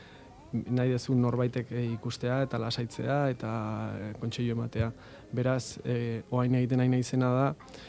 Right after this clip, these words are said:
nola kopurua igotzen ari da gero eta gehiago, egiten ari naizena da, pues, ikasketatikan orduak kendu eta konsultan sartu. Eta hori, bueno, pues, aste batzutan egin dezaket, baina behar dut,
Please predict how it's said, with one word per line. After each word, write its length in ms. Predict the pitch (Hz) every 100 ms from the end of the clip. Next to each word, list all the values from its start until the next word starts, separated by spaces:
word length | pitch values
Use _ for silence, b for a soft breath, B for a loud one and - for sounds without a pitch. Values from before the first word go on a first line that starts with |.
| B B -
nola 380 | 123 117 113 113 -
kopurua 420 | 120 135 127 127
igotzen 340 | 127 127 131
ari 160 | 123 127
da 140 | 131 127
gero 200 | 123 127
eta 140 | 127
gehiago, 380 | 131 135 147 160 - - 123
egiten 240 | 123 123
ari 120 | 123
naizena 300 | 123 123 123
da, 140 | 123 131
pues, 260 | 127 117 - 135 123
ikasketatikan 1000 | 120 120 127 120 123 131 - 131 131 117 - - 127
orduak 400 | 139 131 135 117
kendu 360 | 123 131 147 127
eta 180 | 117 120 117
konsultan 420 | 117 127 120 117
sartu. 320 | 120 - 123 - B B B B B -
Eta 240 | 120 120 120
hori, 240 | 127 135
bueno, 460 | 143 127 117 120 123 -
pues, 160 | 123 120
aste 160 | 107
batzutan 360 | 139 127 131 131
egin 140 | 131 127
dezaket, 380 | 117 117 123
baina 280 | 117 110 113 107 110 110
behar 220 | 117 123
dut, 160 | 117